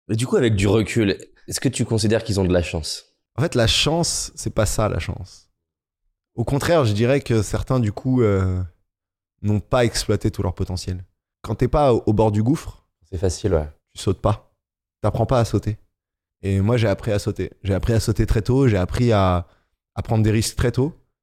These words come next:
Speaker 2: et à pas me poser la question de à quoi va ressembler le lendemain. Tu sais, il y a, il y a toujours cette image de l'entrepreneur que j'ai, moi, en tête, qui est,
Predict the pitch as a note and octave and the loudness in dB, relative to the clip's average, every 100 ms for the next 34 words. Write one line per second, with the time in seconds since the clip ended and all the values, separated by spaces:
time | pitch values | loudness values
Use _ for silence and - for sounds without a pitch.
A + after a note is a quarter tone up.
0 | _ _ - G2+ C3+ B2+ B2+ A#2+ B2 A2+ | _ _ -4 -2 0 2 2 2 2 2
1 | A2+ - C3 A2+ G2+ G2 F#2+ F2+ - _ | -2 -2 0 2 2 2 2 0 -4 _
2 | _ _ - G2+ A#2+ G2+ F#2+ G2+ G2 G2 | _ _ -10 -2 0 0 0 0 2 2
3 | G2 G2 G#2+ _ _ _ _ - - B2+ | 0 -2 -6 _ _ _ _ -10 -2 2
4 | A#2 G2+ F#2+ F2+ G2 - B2+ A#2 A2 A#2 | 4 4 2 2 0 -2 -4 -2 -2 0
5 | A#2+ G#2+ G2+ F#2+ - - G#2 A2+ G2 G2 | 2 2 0 -2 -4 -4 -2 -2 -4 -2
6 | F#2+ G2+ F#2 F2+ A2+ A#2+ - F#2+ F2+ E2+ | -2 -2 -4 -2 -2 -2 -4 -4 -2 -4
7 | D#2+ | -8